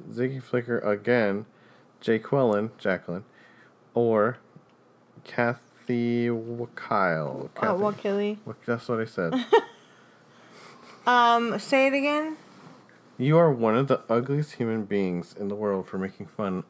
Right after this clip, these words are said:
Speaker 1: of me." I have
Speaker 2: Oh, Ziggy.
Speaker 1: Ziggy said that? That is correct.
Speaker 2: Yeah, I remember
Speaker 1: Back,
Speaker 2: that too. She
Speaker 1: back
Speaker 2: was
Speaker 1: in
Speaker 2: crying.
Speaker 1: the game. Back in the game. Ziggy Flicker says this to Margaret Josephs in season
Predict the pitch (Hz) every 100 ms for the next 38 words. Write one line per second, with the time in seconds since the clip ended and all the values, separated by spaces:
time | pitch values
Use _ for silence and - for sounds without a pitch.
0 | _ _ _ 104 85 - - - - _
1 | _ _ _ _ - 202 269 247 214 233
2 | 214 208 208 - _ _ _ _ _ 104
3 | 104 113 - 113 120 127 87 - _ _
4 | _ _ _ - 170 156 127 135 - -
5 | - 190 196 220 214 196 - - - -
6 | 196 87 85 - 226 220 226 220 196 190
7 | 220 202 202 - _ _ - 202 - -
8 | 240 214 214 208 147 165 170 156 151 147
9 | 143 _ - 101 107 - 127 131 135 139
10 | 135 143 147 135 127 - 151 156 151 113
11 | - 123 120 - - - - - - 185
12 | 180 131 131 - 117 113 104 - 117 117
13 | 135 123 - 120 120 113 107 - - 104
14 | - 113 110 117